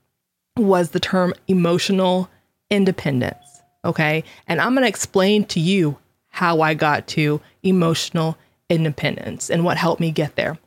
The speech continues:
okay? Um, <laughs> so the, the thing that helped me get to the, a place of indifference or emotional independence is is to listen to the Narcissist Apocalypse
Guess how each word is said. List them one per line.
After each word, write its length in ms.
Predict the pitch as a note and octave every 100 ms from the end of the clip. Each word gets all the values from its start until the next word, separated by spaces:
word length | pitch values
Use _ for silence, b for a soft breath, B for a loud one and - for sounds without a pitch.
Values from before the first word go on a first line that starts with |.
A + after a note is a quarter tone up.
| _ - -
okay? 460 | A3+ F#3 F#3 A#3 - _ _ _ _ _ _ _ -
Um, 280 | F#3 F3 E3+
<laughs> 140 | F3
so 480 | - - G#3+ F#3+ F3+ B B B B B B
the, 520 | F#3 F#3+ F#3 F3+ F3
the 140 | F#3 F#3
thing 320 | - C4 D#4+
that 140 | C4+
helped 340 | F3+ - F#3 F3+
me 300 | D3+ E3 E3+ D#3+
get 300 | F3+ F#3 -
to 180 | F#3+ E3+
the, 160 | D3+ -
a 60 | -
place 340 | - E3 D#3
of 320 | - C#3+ D3 _ A#3
indifference 720 | B3+ F3 - D#3+ D#3 D#3+ - b b
or 160 | E3 D3
emotional 440 | D3+ D#3 - G#3
independence 840 | - G#3+ A#3 - D3 C#3+ C#3 D3 - _ _ _ _ _ -
is 380 | E3+ E3 D#3+ - _ _ _ _ _ _ _ _ _ _ _ _ _ _ -
is 180 | F#3 -
to 260 | - G3 F3+
listen 480 | F3 F#3+ - G#3+ G#3
to 360 | - D#3+ D#3+
the 120 | E3
Narcissist 720 | E3 D#3+ D3+ D3+ E3+ F3 F3 -
Apocalypse 720 | - - C#3 C#3 D3+ D3+ -